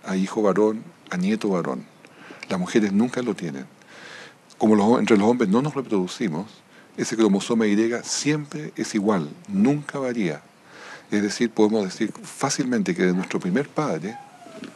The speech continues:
podemos decir Adán, Noé, viene ese cromosoma Y inalterado. Y eso de hecho es así, porque todos los varones,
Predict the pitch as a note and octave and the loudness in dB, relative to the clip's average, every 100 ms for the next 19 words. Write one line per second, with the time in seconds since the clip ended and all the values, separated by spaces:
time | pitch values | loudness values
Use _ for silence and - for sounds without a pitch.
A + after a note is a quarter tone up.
0 | - - F2 E2+ - F2 - G2 A#2 D2 | -16 -8 -6 -4 -4 -6 -2 0 0 -2
1 | D#2+ F#2+ A#2 D#2 - - - - - - | -4 -2 -2 -4 -12 -20 -20 -20 -20 -4
2 | A2 C3 C3 A#2 A2 G2+ F#2+ - A#2+ G#2+ | 2 2 2 -4 -6 -4 -6 -4 -2 0
3 | A2 A#2 A#2 - C#3+ D3 C3+ A#2 F#2 C2+ | 0 0 -4 -2 -2 0 -4 -4 -4 -4
4 | C2 - - - - F#2+ A2 A#2 G2+ G#2+ | -8 -14 -20 -20 -4 0 2 4 4 4
5 | - A2+ F#2+ F#2 - B2+ F#2 - - - | 0 -4 -2 -4 -4 -4 -6 -14 -18 -4
6 | G#2 F#2+ A#2+ B2+ B2 F#2+ E2 D#3 G2 | -2 0 2 2 2 -2 0 0 -2